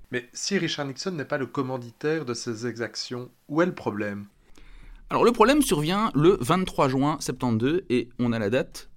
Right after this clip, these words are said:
Speaker 2: parce que c'est ce qu'on appelle plus tard, ce qu'on appellera plus tard le smoking gun, c'est-à-dire la preuve qu'il y a eu un problème.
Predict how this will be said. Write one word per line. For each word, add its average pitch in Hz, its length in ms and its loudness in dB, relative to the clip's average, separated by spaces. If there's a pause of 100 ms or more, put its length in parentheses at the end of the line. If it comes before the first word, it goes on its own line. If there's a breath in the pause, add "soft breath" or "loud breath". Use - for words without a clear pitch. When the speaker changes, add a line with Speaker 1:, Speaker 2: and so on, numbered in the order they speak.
(280)
Speaker 2:
parce - 140 -8
que - 80 -8
c'est 156 120 -8
ce - 60 -8
qu'on 123 120 -4
appelle 127 240 -2
plus 110 120 -10
tard, 127 200 -2
ce - 60 -18
qu'on 107 80 -8
appellera 113 260 -6
plus 113 120 -8
tard 139 120 -2
le 110 60 -2
smoking 131 380 2
gun, 104 240 -2
c'est-à-dire 120 320 -6
la - 80 -10
preuve 135 420 0 (240 soft breath)
qu'il 135 160 0
y 127 60 8
a 120 40 10
eu 127 140 8
un 113 60 2
problème. 101 420 -8